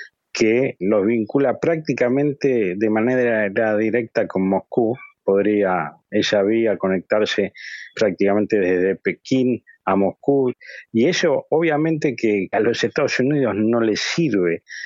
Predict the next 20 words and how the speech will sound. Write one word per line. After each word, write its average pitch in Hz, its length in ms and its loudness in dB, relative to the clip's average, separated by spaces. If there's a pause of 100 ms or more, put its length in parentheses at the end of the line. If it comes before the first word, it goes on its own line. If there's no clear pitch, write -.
(120)
que 117 120 0
esa 110 160 2
alianza 117 720 0 (240)
entre 95 540 0 (420)
dos 117 420 2
de 104 80 2
las 98 160 2
naciones 104 380 0
más 101 240 0
poderosas 104 520 0
del 101 140 0
mundo 117 400 0 (280)
se - 220 -2
haga 110 300 0
cada 104 200 0
vez 107 180 0
más 104 240 0
fuerte, 120 640 -2 (140)
y 107 120 0
justamente 135 1000 0